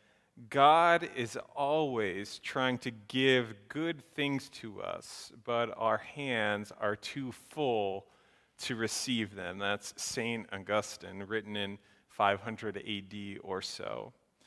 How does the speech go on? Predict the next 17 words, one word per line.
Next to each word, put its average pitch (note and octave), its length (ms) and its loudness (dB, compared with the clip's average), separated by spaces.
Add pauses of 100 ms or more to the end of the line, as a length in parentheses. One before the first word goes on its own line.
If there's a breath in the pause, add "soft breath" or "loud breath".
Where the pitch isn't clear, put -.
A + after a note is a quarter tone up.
(160 soft breath)
So - 140 -4
the D#3 120 0
question D3 720 4 (800 soft breath)
this - 280 -8
morning C3 600 2
could A#2 320 -4
be, G#2 540 -2 (1400)
what C3+ 220 6
are B2 220 6
your G#2+ 160 4
hands G#2 960 -6 (320)
full A2+ 500 0
of? - 640 -4 (1040)
And B2 160 -2
is C3 380 0
there A#2+ 340 8
space - 1200 2